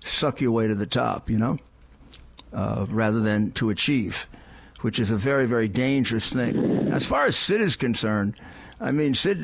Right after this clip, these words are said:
has a right to be friendly, whatever he wants, and somebody's gotta talk to the mayor and find out what he's thinking. So I don't see that as a, as a, as a big,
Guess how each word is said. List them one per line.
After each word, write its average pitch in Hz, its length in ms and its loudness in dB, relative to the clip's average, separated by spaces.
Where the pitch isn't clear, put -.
has 120 180 0
a 123 60 0
right 123 300 0
to 117 280 2
be 113 160 0
friendly, 123 360 0
whatever 113 320 0
he 107 60 0
wants, 123 440 -2
and 110 100 -2
somebody's 185 300 2
gotta 120 180 0
talk 113 280 0
to 113 100 0
the 107 80 0
mayor 113 320 2
and 110 120 -2
find 117 280 0
out 107 140 0
what 113 140 0
he's 101 140 -2
thinking. 139 380 -4
So 107 320 -4
I 120 100 2
don't 139 180 2
see 123 220 2
that 104 280 0
as 98 240 -2
a, 76 180 -4
as 101 180 0
a, 95 100 -2
as 104 240 0
a 101 60 2
big, 113 380 -4